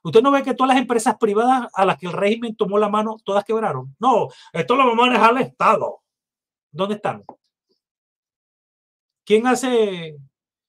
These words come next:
las computadoras? ¿Quién hace la ropa que ellos mismos arrastrados se ponen, los relojes que ellos se ponen? ¿Quién lo hace? ¿Qué comunista hace eso? ¿Qué comunista hace relojes?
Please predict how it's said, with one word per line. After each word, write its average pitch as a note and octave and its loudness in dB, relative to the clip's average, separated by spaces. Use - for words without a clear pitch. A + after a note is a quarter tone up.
las F3+ 2
computadoras? E3+ 0
¿Quién F#3+ -10
hace F3+ -8
la F#3+ 4
ropa G3+ 6
que G#3+ 0
ellos G#3 2
mismos G#3 2
arrastrados F3 2
se E3+ -6
ponen, F#3 0
los E3 -2
relojes E3 0
que F3+ -10
ellos F3 -6
se D#3 -6
ponen? F3+ -8
¿Quién G3+ -8
lo A3 0
hace? C#3+ -4
¿Qué G3+ -6
comunista A3 0
hace G#3 0
eso? - -14
¿Qué C#4 -2
comunista D4+ 2
hace A#3 4
relojes? F#3 -2